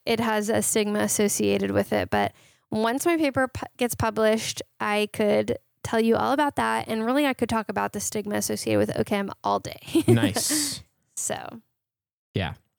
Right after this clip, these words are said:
Speaker 2: So that's a little teaser, sort of, in some ways.
Speaker 1: Yes, it is a teaser.
Speaker 2: <laughs>
Speaker 1: I, it's been very hard for me not to talk much about my work now. I'm very excited for when I'll be able to do that.
Speaker 2: Yeah, definitely. We are too.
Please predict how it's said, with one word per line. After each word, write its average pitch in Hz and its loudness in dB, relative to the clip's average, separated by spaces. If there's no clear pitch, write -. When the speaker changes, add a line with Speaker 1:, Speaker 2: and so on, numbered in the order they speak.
Speaker 2:
So - 2
that's 104 2
a - 4
little 101 4
teaser, 87 2
sort 73 0
of, 55 -2
in 65 -4
some 82 0
ways. 58 -2
Speaker 1:
Yes, 208 -2
it 226 2
is 214 4
a 208 2
teaser. 202 0
Speaker 2:
<laughs> 139 4
Speaker 1:
I, 220 -2
it's 240 0
been 247 2
very 254 4
hard 208 0
for 214 -2
me 202 0
not 196 -2
to 226 0
talk 208 -2
much 196 -2
about 196 0
my 202 0
work 196 2
now. 220 0
I'm 208 -2
very 196 0
excited 190 -2
for 190 -2
when 185 -2
I'll 185 -6
be 180 -4
able 180 -6
to - -6
do - -10
that. - -18
Speaker 2:
Yeah, 78 -2
definitely. - -4
We 107 4
are 104 4
too. - -2